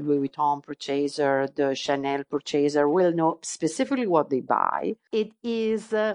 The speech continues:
the post-sale confusion, because very rarely these marks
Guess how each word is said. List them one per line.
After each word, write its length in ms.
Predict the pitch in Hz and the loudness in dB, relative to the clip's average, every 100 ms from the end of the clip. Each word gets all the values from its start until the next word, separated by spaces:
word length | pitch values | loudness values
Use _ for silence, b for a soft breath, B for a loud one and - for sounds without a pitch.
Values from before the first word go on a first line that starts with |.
| 214 | -2
the 100 | 190 | -4
post-sale 640 | 180 185 220 220 220 208 | 0 0 0 -2 -2 -2
confusion, 1120 | 196 180 156 - 202 196 185 147 127 131 147 160 b - | -2 -4 -6 -4 -4 -2 -4 -6 -8 -6 -6 -8 b -16
because 300 | 185 190 - | -4 -4 -2
very 340 | 185 226 202 | -2 0 -2
rarely 640 | 165 165 185 185 160 131 135 | -2 -2 -2 -2 -2 -4 -2
these 240 | 147 151 | 0 0
marks 640 | 143 151 135 131 - - | 2 2 2 0 -6 -14